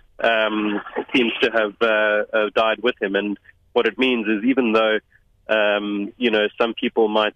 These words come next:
see this as being beneficial, at the end of the day, uh, you know, the death of anybody in, in a,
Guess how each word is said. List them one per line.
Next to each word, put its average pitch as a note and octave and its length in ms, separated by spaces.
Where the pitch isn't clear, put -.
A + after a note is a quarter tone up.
see A#2+ 120
this G#2 160
as G2+ 200
being G#2 220
beneficial, G#2+ 540
at G#2 80
the - 100
end C3 120
of A2 60
the - 80
day, A2 300
uh, A#2 100
you G#2+ 120
know, A2 120
the G2+ 120
death A#2+ 220
of G#2+ 100
anybody G#2+ 600
in, A2 180
in G#2+ 220
a, G#2 120